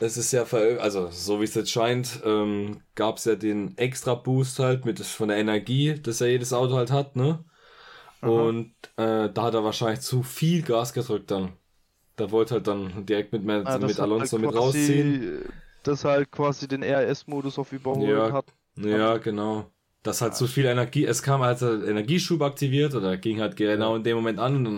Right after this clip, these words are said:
Speaker 1: dann zu viel Gas noch gedrückt oder was weiß ich, was er gedrückt hat, vielleicht auch am Lenkrad was, ich weiß ja nicht.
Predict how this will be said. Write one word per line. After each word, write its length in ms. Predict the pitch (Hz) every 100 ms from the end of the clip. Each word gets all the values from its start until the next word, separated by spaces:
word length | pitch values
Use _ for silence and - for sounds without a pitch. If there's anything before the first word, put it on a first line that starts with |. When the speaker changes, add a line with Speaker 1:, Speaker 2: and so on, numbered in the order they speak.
| 98
Speaker 1:
dann 80 | 92
zu 100 | -
viel 160 | - 104
Gas 320 | 113 131 135
noch 140 | 131
gedrückt 340 | 127 127 139 110
oder 220 | 87 87
was 180 | 101 -
weiß 220 | 104 -
ich, 160 | 131
was 140 | 131 123
er 100 | 117
gedrückt 420 | 113 - 143 135
hat, 80 | 131
vielleicht 180 | 117 104
auch 100 | 101
am 80 | 104
Lenkrad 360 | 131 139 131
was, 180 | 123 123
ich 140 | 113
weiß 200 | 104 107
ja 160 | 110 107
nicht. 160 | 104